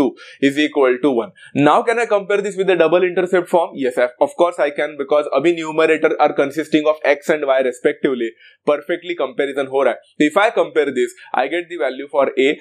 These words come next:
a का वैल्यू यहाँ पे टू बाई थ्री होगा and b का वैल्यू यहाँ पे three by two होगा,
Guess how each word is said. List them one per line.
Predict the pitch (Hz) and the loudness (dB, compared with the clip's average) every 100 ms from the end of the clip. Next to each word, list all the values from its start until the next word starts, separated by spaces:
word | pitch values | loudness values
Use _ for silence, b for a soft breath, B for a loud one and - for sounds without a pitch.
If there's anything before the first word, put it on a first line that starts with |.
| B - 151 | B 0 2
a | |
का | 170 | 2
वैल्यू | 165 156 156 | 2 0 0
यहाँ | 139 135 | 2 2
पे | 135 | 0
टू | 147 139 | 0 2
बाई | 135 151 | 4 2
थ्री | 147 160 | 2 0
होगा | 151 143 170 - | 2 4 2 0
and | 143 151 | -2 0
b | 147 147 | 0 4
का | 151 | 4
वैल्यू | 139 127 127 | 2 0 0
यहाँ | 123 120 | 0 0
पे | 123 | 0
three | 147 170 | 2 2
by | 165 | 4
two | 147 139 | 2 2
होगा, | 120 110 107 | 0 0 -2